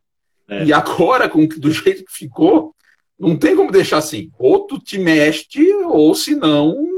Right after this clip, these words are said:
Speaker 2: a coisa vai degringolar de vez. Ninguém
Speaker 1: Ah, mas
Speaker 2: suporta que mais quatro anos um negócio desse como nós estamos.
Speaker 1: É.
Speaker 2: Então, acho que isso acabou, é o lado bom da coisa,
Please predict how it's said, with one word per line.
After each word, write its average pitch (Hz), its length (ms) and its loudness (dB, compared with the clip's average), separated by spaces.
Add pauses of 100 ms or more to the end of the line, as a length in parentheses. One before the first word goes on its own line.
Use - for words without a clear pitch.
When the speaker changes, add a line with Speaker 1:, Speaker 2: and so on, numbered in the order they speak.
(340)
Speaker 2:
a 175 120 -6
coisa 127 540 2
vai 120 360 -4
degringolar 135 600 -2
de 294 100 -2
vez. - 460 -2 (460)
Ninguém 139 380 0
Speaker 1:
Ah, - 40 -2
mas 175 60 2
Speaker 2:
suporta 170 840 0
que 175 200 -8 (220)
mais 151 260 -4
quatro 160 480 0
anos 139 220 -4
um 269 140 -8
negócio 117 360 -6
desse 127 220 -10
como 156 180 -12
nós - 160 -8
estamos. - 440 -4 (380)
Speaker 1:
É. 92 180 -4
Speaker 2:
Então, 147 120 -2
acho 190 140 -2
que 190 100 -8
isso 190 140 -2
acabou, 202 640 2
é 180 80 -2
o 143 120 -2
lado 143 280 2
bom 156 220 2
da 151 120 0
coisa, 147 380 0